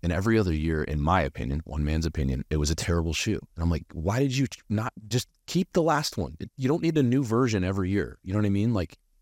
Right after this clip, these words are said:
so it was super frustrating 'cause you never know what you got. And then the, the Nike Metcon, like, I think the four or five was the best shoe ever.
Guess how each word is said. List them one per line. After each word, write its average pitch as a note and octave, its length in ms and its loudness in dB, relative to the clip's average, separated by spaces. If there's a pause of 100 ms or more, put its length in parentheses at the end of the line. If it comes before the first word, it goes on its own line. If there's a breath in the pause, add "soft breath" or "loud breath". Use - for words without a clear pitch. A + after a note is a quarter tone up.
(640)
so B2+ 120 2
it B2+ 40 4
was A2+ 100 4
super C#3+ 220 0
frustrating A2+ 440 0
'cause E2+ 100 -4
you G2 60 2
never F#2+ 160 2
know F#2 80 0
what E2 100 -2
you D#2+ 120 -2
got. G2 340 2
And G2 100 0
then F#2 120 0
the, F2+ 80 2
the F2 220 -2
Nike G#2 360 0
Metcon, F2 720 0
like, E2 300 0
I F#2+ 60 -2
think A#2+ 240 -4
the A#2+ 100 -2
four F#2 280 0
or F2 60 2
five D#2 420 2
was D2 160 -4
the - 120 -6
best - 400 -4 (140)
shoe - 360 0
ever. C#2+ 380 -4